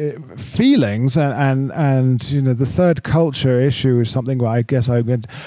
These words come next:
I, you know, I, I don't think I'll struggle with it, but I think my, my sons will. It will be something that they will have to come to terms with, and,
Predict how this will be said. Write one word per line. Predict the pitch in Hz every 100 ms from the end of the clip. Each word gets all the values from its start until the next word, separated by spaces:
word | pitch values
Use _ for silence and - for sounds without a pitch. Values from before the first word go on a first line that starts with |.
| 113 -
I, | -
you | - - 62
know, | 87 90
I, | 120 117 131
I |
don't | 147 139
think | 131
I'll | 135
struggle | - 143 131 135
with | 127 117
it, | -
but | 127 123
I | 123
think | 127 -
my, | 120 120
my | 131 120
sons | - 131 123 -
will. | 127 190
It | 135
will | 110
be | 127
something | - 113 - 117
that | 110
they | 123 110
will | 113 113
have | 123 113
to | 120
come | 131 127
to | -
terms | - 123 117 -
with, | 127 151
and, | 123 117